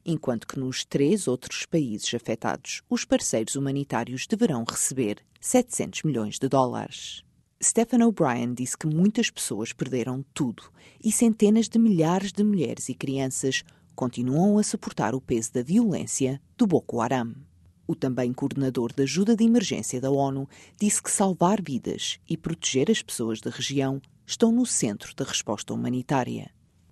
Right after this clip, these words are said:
A situação ainda é considerada muito volátil na região,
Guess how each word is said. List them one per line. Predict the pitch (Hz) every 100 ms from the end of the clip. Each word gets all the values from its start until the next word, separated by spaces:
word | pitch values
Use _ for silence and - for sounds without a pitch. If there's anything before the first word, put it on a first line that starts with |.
| _
A | 214
situação | 214 233 - 240 151 123
ainda | 127 127
é | 123
considerada | - 123 - 123 120 120 131
muito | 143 196 233 -
volátil | 190 165 131 123
na | 120 117
região, | - 113 135 127